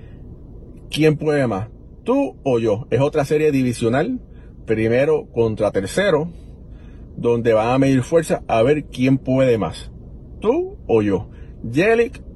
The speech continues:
contra Baez. Vamos a ver. Otra serie importante, interesante. Atlanta contra Filadelfia.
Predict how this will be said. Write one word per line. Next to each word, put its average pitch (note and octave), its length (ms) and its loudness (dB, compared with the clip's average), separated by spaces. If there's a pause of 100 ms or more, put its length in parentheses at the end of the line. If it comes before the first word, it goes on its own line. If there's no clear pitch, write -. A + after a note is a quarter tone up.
(460)
contra A2 400 2
Baez. F2+ 500 -2 (840)
Vamos A2+ 300 2
a G2+ 80 4
ver. - 180 0 (1120)
Otra D3 420 2
serie D3 400 2
importante, C#3+ 880 2 (140)
interesante. C#3 920 2 (420)
Atlanta D#3+ 680 0 (640)
contra G#2 540 2
Filadelfia. G2+ 840 -2